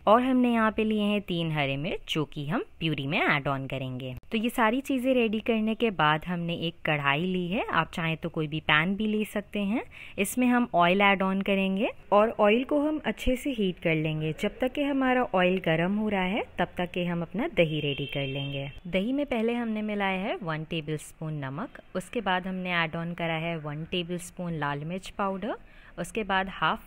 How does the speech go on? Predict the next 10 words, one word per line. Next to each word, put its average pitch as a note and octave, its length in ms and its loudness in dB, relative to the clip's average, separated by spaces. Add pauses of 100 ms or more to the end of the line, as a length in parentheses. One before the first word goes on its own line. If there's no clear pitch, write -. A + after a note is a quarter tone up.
टेबल A3+ 280 -2
स्पून G#3 400 -6
हल्दी D#3+ 420 -4
पाउडर G3+ 280 -2
ऐड G3 280 0
ऑन F#3+ 180 -6
करा G3 260 -6
है A3 180 -6 (460)
and E3 260 0
then G#3 160 -4